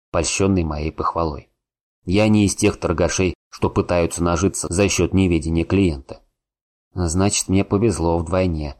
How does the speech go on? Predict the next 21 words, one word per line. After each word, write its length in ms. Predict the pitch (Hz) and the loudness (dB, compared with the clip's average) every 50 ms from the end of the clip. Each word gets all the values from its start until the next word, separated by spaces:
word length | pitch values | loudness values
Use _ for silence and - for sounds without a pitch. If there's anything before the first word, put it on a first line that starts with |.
| _ _ _ _ | _ _ _ _
что 180 | - - 104 | -8 -6 -2
попал 360 | 87 98 92 - - 90 90 87 | 0 0 0 2 2 2 2 2
именно 400 | - 95 90 85 85 87 92 95 | 0 0 0 0 2 0 0 -2
к 80 | - | -2
вам», 260 | 101 85 73 67 - - _ _ _ _ _ _ _ _ | -4 -4 -4 -6 -10 -16 _ _ _ _ _ _ _ _
закрепляю 640 | - 87 - - - 90 87 - 85 85 80 78 80 | -10 -8 -6 -4 -4 -4 -2 -2 -2 0 0 0 0
я 220 | 82 82 85 90 | 0 0 0 0
эффект. 320 | 87 - - 76 - - - _ _ _ _ _ _ _ _ _ - | -2 -4 -8 -8 -8 -10 -16 _ _ _ _ _ _ _ _ _ -8
«А 260 | 95 92 95 98 98 | -4 -2 0 0 -2
что 180 | - - 123 | -2 -2 -2
скажете 480 | 113 - - 127 117 117 120 - - 113 | -2 0 0 0 0 0 0 0 0 0
насчёт 340 | 117 113 101 - - - - | 0 0 0 -2 -2 -2 -2
остальных?» 640 | 107 - - - 90 82 82 90 98 - - - _ _ _ _ _ _ _ _ _ _ _ _ _ _ _ _ _ _ _ | -4 -2 -2 -2 0 0 2 0 0 0 -4 -10 _ _ _ _ _ _ _ _ _ _ _ _ _ _ _ _ _ _ _
«Синие 520 | - - - - 127 139 135 110 95 90 | -12 -6 0 2 2 4 4 4 4 2
капли 420 | - - 92 85 82 - 82 78 76 | 0 0 0 0 0 -2 -4 -6 -6
в 100 | - - | -6 -6
чести 380 | - - 85 - - - 113 | -6 -4 -4 -4 -2 0 0
у 200 | 117 - - 101 | 0 0 0 -2
всех 340 | - - - 98 101 - - | -2 0 0 0 0 0 0
местных 380 | 85 92 87 - - 92 85 - | -2 -2 -2 0 -2 -2 -2 -2
работяг, 520 | 92 82 87 90 90 - - 76 - - | -2 0 0 0 0 -2 -4 -8 -8 -10